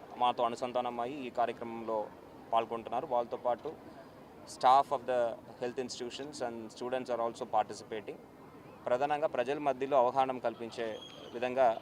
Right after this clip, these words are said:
ఈ కార్యక్రమాలు చేపట్టడం జరిగ-, జరిగింది. బ్రెయిన్ డెడ్ పేషెంట్స్ ఒక పేరెంట్స్ కానీ, రిలేటివ్స్ కానీ ముందుకు వచ్చి వాళ్ళ ఒక అవయవాలు దానం చేస్తే ఇంకా ఎక్కువ మందిని మనము రక్షించవచ్చు అనే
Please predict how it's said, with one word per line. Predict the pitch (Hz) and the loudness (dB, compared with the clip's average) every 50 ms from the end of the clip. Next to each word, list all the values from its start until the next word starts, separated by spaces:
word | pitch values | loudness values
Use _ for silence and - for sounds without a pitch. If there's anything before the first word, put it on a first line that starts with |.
| - - 127 | -6 -10 -10
ఈ | 123 | -2
కార్యక్రమాలు | 110 120 117 120 117 120 120 120 117 110 | 2 4 4 4 4 0 0 0 0 -2
చేపట్టడం | 110 107 117 113 110 113 107 | -2 -4 -4 -4 -4 -4 -4
జరిగ-, | 104 107 107 107 107 104 104 95 | -4 -4 -4 -4 -6 -6 -6 -4
జరిగింది. | 101 104 107 107 110 110 113 165 - - - - - - - - - - - - - - | -6 -6 -6 -6 -8 -8 -10 -12 -14 -16 -18 -20 -20 -18 -18 -18 -18 -18 -20 -18 -8 -2
బ్రెయిన్ | - 127 139 160 165 | 0 0 0 2 2
డెడ్ | 160 165 147 - - | 0 0 0 0 -2
పేషెంట్స్ | 147 143 135 - 139 135 123 - - - - - - | -2 -2 -2 -4 -6 -6 -6 -8 -10 -12 -8 -4 -2
ఒక | 123 - - 127 120 113 - - - - - - - - - - - - - - - - - - - | -2 0 4 4 4 4 2 -2 -12 -18 -18 -20 -20 -20 -20 -20 -20 -20 -20 -20 -18 -18 -10 -4 0
పేరెంట్స్ | 127 127 131 135 131 131 - - | 2 2 2 0 -2 -4 -6 -4
కానీ, | - 127 123 123 139 165 165 127 110 | -2 -2 -2 -2 -2 -6 -6 -6 -4
రిలేటివ్స్ | 117 123 131 123 - 127 120 - - | -2 -2 0 0 0 -2 -2 -2 -2
కానీ | - 113 113 123 151 - - - | -2 -2 -2 -2 -4 -8 -10 -8
ముందుకు | 110 120 131 143 160 - 147 135 | -6 -4 -2 -2 -2 0 0 0
వచ్చి | 127 123 - - 175 165 - - - - | 0 0 -2 -6 -6 -8 -8 -14 -8 0
వాళ్ళ | 120 120 123 123 | 2 4 4 4
ఒక | 117 117 123 | 2 2 2
అవయవాలు | 113 120 135 139 139 139 135 127 120 117 - - - - - | 2 2 2 2 2 2 0 -2 -6 -8 -10 -14 -10 -4 0
దానం | 113 117 127 139 135 131 - 127 | 0 0 0 0 -2 -4 -4 -4
చేస్తే | 117 113 - - 135 160 - - - - - - - - - - - - - | -6 -4 -4 -4 -4 -4 -6 -8 -16 -18 -18 -18 -18 -18 -18 -18 -12 -8 -8
ఇంకా | 139 147 - 175 | -2 2 4 4
ఎక్కువ | 156 139 131 - 160 165 | 4 4 2 0 -2 -2
మందిని | 151 147 143 139 143 147 147 139 131 135 - - - 123 | -2 -2 -4 -4 -4 -4 -4 -4 -6 -8 -10 -10 -6 -4
మనము | 123 123 123 120 120 117 113 110 110 - - - - - - - - - - - - | -2 0 0 0 0 -2 -4 -4 -6 -10 -14 -18 -20 -20 -20 -20 -18 -18 -8 -2 0
రక్షించవచ్చు | 120 - - 151 143 - 139 131 127 - 143 | 0 0 0 -2 -2 0 0 -2 -2 -2 -2
అనే | 127 120 123 120 113 110 | -2 -2 -2 -4 -4 -6